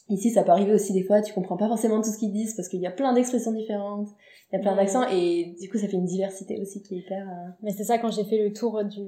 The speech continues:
Speaker 2: du Québec en arrivant, puis donc maritime, tout ça, euh, vraiment, euh, c'était fou, euh, c'était fou les différences d'accent. J'ai... Et puis, euh,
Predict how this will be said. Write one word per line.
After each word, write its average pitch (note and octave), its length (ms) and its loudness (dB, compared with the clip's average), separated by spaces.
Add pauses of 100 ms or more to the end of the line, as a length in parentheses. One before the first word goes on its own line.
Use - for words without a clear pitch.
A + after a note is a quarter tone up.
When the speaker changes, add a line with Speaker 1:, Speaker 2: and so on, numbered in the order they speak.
(120)
Speaker 2:
du G3 160 -10
Québec A3 380 0
en G#3 100 -2
arrivant, G3+ 420 -6
puis G#3 160 -12
donc G3 280 -4
maritime, G3+ 540 -4
tout G3+ 100 -14
ça, A3 300 -4 (340)
euh, G3 140 0
vraiment, G#3+ 500 2
euh, F#3+ 180 -2 (580)
c'était F#3+ 280 -6
fou, A3+ 320 -4
euh, G3+ 80 -2 (320)
c'était - 220 0
fou - 120 -2
les B3 140 6
différences A3 420 0
d'accent. A3+ 440 0
J'ai... A3 100 -4 (180)
Et G3+ 60 -8
puis, G#3 320 -4
euh, G3+ 60 -2